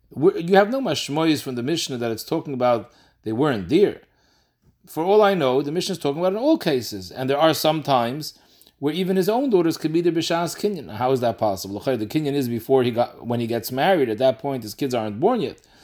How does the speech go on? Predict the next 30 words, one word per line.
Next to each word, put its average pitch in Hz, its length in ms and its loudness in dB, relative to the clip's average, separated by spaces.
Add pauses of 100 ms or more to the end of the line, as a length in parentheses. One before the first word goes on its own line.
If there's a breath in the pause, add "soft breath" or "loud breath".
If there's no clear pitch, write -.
(440 loud breath)
So - 80 -14
the 92 80 -10
Gemara, 117 140 -2
"V'heichidami, 156 680 2
I 160 60 4
have 196 160 2
a 208 100 2
chitimtze," 107 600 -6 (640 soft breath)
that 147 160 0
he 147 120 -2
married 165 880 0
a 135 80 -2
woman, 107 400 -2 (420)
and 131 220 -6
then 160 960 0
Girsha, 123 560 2 (800)
he 151 180 -4
divorced 139 540 0
her, 113 160 -4 (1800 loud breath)
and 160 160 4
he 156 80 6
had 175 520 2
daughters 180 380 2
from 147 160 -6
this 147 220 -2
woman 160 260 -2
before 143 360 0
he 139 100 0
divorced 113 500 -4
her, 113 160 -8